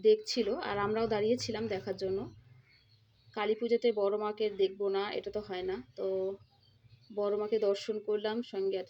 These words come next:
সুন্দর নাচ বাজনা সব কিছু আমরা উপভোগ করলাম। তো এটা যখন হয়ে গেল বাজনাটা, তাও আমি খানিকক্ষণ এখানে ছিলাম। এখানে মাঠটা বেশ বড়, এখানে বেশ মেলার মতন হয়, সবাই এখানে আসে বসে।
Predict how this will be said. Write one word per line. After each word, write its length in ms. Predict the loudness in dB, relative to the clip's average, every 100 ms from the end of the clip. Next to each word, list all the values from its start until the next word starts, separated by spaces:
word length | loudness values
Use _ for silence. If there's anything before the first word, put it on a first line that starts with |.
| -10
সুন্দর 220 | -6 -4 0
নাচ 300 | 0 0 -4 -8 -18
বাজনা 400 | -8 -6 -4 -2 -4 -6
সব 120 | -12 -12
কিছু 180 | -14 -6
আমরা 140 | -4 -4
উপভোগ 300 | -6 -8 -12 -8
করলাম। 300 | -2 0 -2 -6 -14 -20 -20 -20 -20 -20 _ _ -20 -16
তো 120 | -8 -6 -6 -8 -12 -14 -14 -8
এটা 120 | -2 -2
যখন 180 | -2 -6 -6
হয়ে 220 | 0 2 2
গেল 140 | 0 -2 -2
বাজনাটা, 520 | -4 -4 -4 -6 -10 -14 _ _ _ -20 _ _ _ _
তাও 120 | -2 0
আমি 140 | -2 -6
খানিকক্ষণ 300 | -6 -4 -2
এখানে 200 | -2 -4 -4
ছিলাম। 240 | -6 -6 -6 -8
এখানে 260 | -6 -4 -4 -8 -10
মাঠটা 360 | -10 -10 -8 -4
বেশ 140 | -4 -2 -2
বড়, 180 | 0 -2 -6 -10
এখানে 200 | -4 0 0
বেশ 100 | -4
মেলার 320 | -6 -4 -4 -6
মতন 200 | -10 -14 -12
হয়, 180 | -10 -10 -14 _ -20 -20 _ _ _ _ _ _ _ _
সবাই 340 | -8 -4 -2 -2
এখানে 240 | -2 -2 -2 -4
আসে 220 | -2 -2 0 -2
বসে। 360 | -4 -4 -4